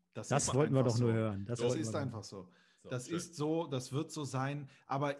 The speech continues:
Speaker 1: ihr seid halt mit Haut und Haar, seid ihr Zebra.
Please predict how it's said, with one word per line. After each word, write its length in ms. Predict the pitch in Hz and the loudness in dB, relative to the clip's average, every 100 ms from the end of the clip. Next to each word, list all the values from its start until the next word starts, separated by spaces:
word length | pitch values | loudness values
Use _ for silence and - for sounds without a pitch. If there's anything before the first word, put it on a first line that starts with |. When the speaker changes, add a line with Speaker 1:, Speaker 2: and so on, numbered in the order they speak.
| - | -2
Speaker 1:
ihr 160 | 151 156 | 0 0
seid 420 | 131 135 120 - | 0 -2 -2 -4
halt 380 | 139 143 143 - _ _ _ | -2 -2 -4 -14 _ _ _
mit 280 | 135 131 - | -2 0 0
Haut 300 | 151 185 - | 2 0 -2
und 320 | 143 131 - | -8 -6 -2
Haar, 480 | 127 139 143 156 - _ - | 0 2 0 -4 -14 _ -6
seid 280 | 131 131 | -2 -2
ihr 180 | 135 131 | -2 -4
Zebra. 640 | - 147 135 110 90 80 | -2 0 0 0 -4 -4